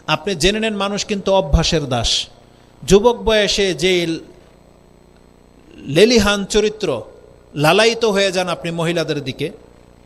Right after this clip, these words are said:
আপনার এই স্বভাব কিন্তু থেকে যাবে। যখন বয়স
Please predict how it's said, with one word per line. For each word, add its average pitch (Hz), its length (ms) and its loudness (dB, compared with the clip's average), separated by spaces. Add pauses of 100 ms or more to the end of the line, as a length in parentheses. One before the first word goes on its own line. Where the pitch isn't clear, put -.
(400)
আপনার 175 300 0
এই 160 80 2
স্বভাব 170 400 0
কিন্তু 160 260 -6
থেকে 156 300 0
যাবে। 110 220 -6 (840)
যখন 156 520 0
বয়স 180 320 2